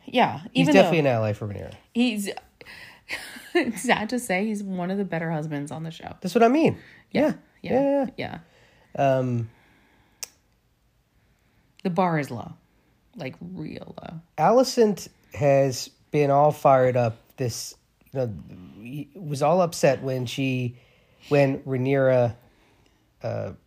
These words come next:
Speaker 2: well, when she found out that Rhaenyra had been with Sir Criston.
Speaker 1: Yes, 'cause it got her dad fired because she stood up for Rhaeny-, Rhaenyra, and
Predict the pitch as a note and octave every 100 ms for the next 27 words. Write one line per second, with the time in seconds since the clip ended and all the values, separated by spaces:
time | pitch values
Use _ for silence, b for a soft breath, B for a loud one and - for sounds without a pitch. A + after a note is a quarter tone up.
0 | _ _ D3 D3 D3 C#3 C3 D#3 C#3+ C3
1 | B2 A2+ A#2 A#2 A2+ A2+ A2 A2 A2+ _
2 | _ C3 A#2+ A2+ A2 - - A2+ B2 A2
3 | - G#2 A2+ _ E3 A#2+ - - _ _
4 | F3+ E3 - - E3 D#3 D#3 D3+ D3 C#3+
5 | C#3+ C#3 C3+ C3+ C3 - b b b b
6 | _ F3+ D#3+ D#3+ - - D3 C3+ C#3+ C#3+
7 | D3+ - C3+ C3+ B2+ A2 G2+ E2 - D#3+
8 | C#3+ C#3+ D3